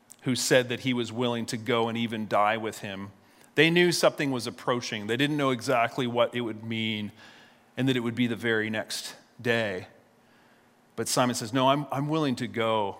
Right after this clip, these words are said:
wherever you send me. I'm willing to go and even die." And Jesus says, "Die for me? No, before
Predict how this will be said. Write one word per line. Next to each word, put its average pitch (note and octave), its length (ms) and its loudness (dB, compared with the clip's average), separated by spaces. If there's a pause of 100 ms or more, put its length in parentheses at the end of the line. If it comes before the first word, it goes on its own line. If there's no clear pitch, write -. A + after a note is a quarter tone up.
wherever A#2 760 -4
you A#2 160 -2
send A2+ 340 -2
me. A2 100 -4
I'm A2 200 0
willing A#2 300 -2
to A#2+ 100 -4
go A2 240 0
and G#2+ 80 -4
even G#2 260 -6
die." G#2 480 4 (920)
And G#2+ 100 -6
Jesus A#2 300 -4
says, G2+ 500 -6
"Die B2 300 4
for F3 180 -6
me? G3+ 300 -4 (580)
No, A#2+ 380 0
before D#3+ 640 2